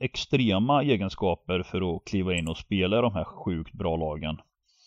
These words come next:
Eh, hjärnan framförallt, liksom. Man måste ha skalle och, och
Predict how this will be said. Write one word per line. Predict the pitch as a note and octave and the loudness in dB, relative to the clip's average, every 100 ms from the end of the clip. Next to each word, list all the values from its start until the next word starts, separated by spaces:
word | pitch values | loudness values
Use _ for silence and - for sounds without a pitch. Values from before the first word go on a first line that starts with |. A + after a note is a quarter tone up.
| - - - _ _ _ - | -20 -20 -20 _ _ _ -16
Eh, | F#2 F2 E2 - D#2+ D#2+ - - - - - - - - | -12 -10 -8 -10 -10 -12 -12 -14 -14 -16 -16 -16 -12 2
hjärnan | A2 G#2+ F2 A2+ G#2+ _ - | 6 6 6 2 0 _ -4
framförallt, | G2+ F#2 - D#2+ D2+ - | -2 0 0 -2 -2 -8
liksom. | - E2 | -10 -6
Man | E2 | -4
måste | G2 - F2 | -2 -2 -4
ha | |
skalle | - - G#2 E2 F2 G2 | -4 2 2 2 0 0
och, | F2+ E2+ D#2+ D#2 E2+ | 0 -2 -4 -6 -10
och | F#2 | -12